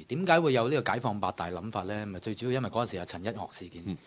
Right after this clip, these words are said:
Speaker 1: 其實諗法好簡單啫嘛，即係共產黨好想爭取、好想要嘅嘢，你咪知道重要咯。
Speaker 2: 嗯。
Speaker 1: 噉你梗係要去爭過啦，
Speaker 2: 嗯。
Speaker 1: 你冇理由由得佢攞㗎嘛。人哋就擺咗好多時間、資源、人力，包括你睇，即係有啲人，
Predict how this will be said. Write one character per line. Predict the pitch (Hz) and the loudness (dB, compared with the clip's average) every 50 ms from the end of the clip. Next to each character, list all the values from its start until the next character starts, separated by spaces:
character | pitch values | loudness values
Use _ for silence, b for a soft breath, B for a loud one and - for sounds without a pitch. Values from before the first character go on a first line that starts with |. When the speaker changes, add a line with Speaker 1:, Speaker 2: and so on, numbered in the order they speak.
| b b b b b b - | b b b b b b -2
Speaker 1:
其 | 113 113 | 0 4
實 | 120 120 | 4 4
諗 | 131 135 | 6 8
法 | 135 120 | 8 6
好 | 117 117 | 6 6
簡 | 117 104 117 | 4 2 4
單 | 120 120 117 117 113 | 6 4 4 4 2
啫 | 113 | 0
嘛， | 113 113 101 95 92 | -2 -2 -2 -2 -2
即 | 85 156 | 0 0
係 | 151 123 110 - | 0 0 0 -2
共 | - 110 | -4 -2
產 | 107 120 120 127 | 0 0 0 2
黨 | 135 139 | 2 2
好 | 123 127 | 2 2
想 | 127 135 131 131 | 2 2 2 2
爭 | 143 135 | 2 2
取、 | 123 120 | 2 2
好 | 117 117 | 0 2
想 | 120 120 117 120 | 2 0 0 0
要 | 113 113 | 0 0
嘅 | 104 104 104 | 0 0 0
嘢， | 98 95 98 | 0 0 0
你 | 92 98 | -2 -4
咪 | 95 90 | -6 -4
知 | - 127 | -4 -2
道 | 113 98 | -2 -2
重 | 92 90 87 87 | -4 -6 -10 -8
要 | 85 92 | -8 -6
咯。 | 92 95 101 104 101 98 - | -4 -4 -4 -4 -2 4 6
Speaker 2:
嗯。 | 123 117 101 85 78 | 8 8 8 6 4
Speaker 1:
噉 | - 120 120 | 0 0 2
你 | 135 117 | 2 4
梗 | 120 117 127 | 4 4 2
係 | |
要 | 120 104 104 104 - b b b b b b b b - | 2 2 -2 -4 -4 b b b b b b b b -4
去 | - 117 | 0 6
爭 | - 151 131 139 135 | 10 10 10 10 8
過 | 123 120 120 | 6 8 8
啦， | 123 127 127 131 135 | 10 10 10 8 8
Speaker 2:
嗯。 | 123 | 6
Speaker 1:
你 | |
冇 | 117 117 107 | 6 4 2
理 | 92 | 2
由 | 92 92 | 2 2
由 | 107 | 2
得 | - 135 | 4 4
佢 | 127 | 4
攞 | 117 110 101 117 | 4 4 2 2
㗎 | 127 | 2
嘛。 | 127 123 | 0 0
人 | 110 107 98 104 | 0 0 0 2
哋 | 110 120 | 2 2
就 | 113 123 | 2 4
擺 | - 120 139 | 6 6 6
咗 | 156 | 6
好 | 160 | 6
多 | 160 160 | 4 4
時 | 151 - - 95 | 2 -2 -6 -4
間、 | - - 123 123 127 | 2 2 2 2 2
資 | 127 - 160 147 | 0 -2 -2 -2
源、 | 123 90 87 | -2 -4 -4
人 | 87 90 87 85 90 | -4 -6 -6 -4 -4
力， | 95 98 - b b b b b b b b b | -6 -6 -8 b b b b b b b b b
包 | - 160 160 | 8 8 10
括 | 156 151 | 10 8
你 | 131 131 | 6 6
睇， | 127 120 120 135 156 156 156 156 151 | 4 4 4 4 4 4 4 2 2
即 | 135 160 | 4 6
係 | 151 135 127 | 6 6 6
有 | 127 117 113 123 147 | 4 4 4 4 4
啲 | 131 170 156 | 4 4 2
人， | 107 80 - | 2 2 -2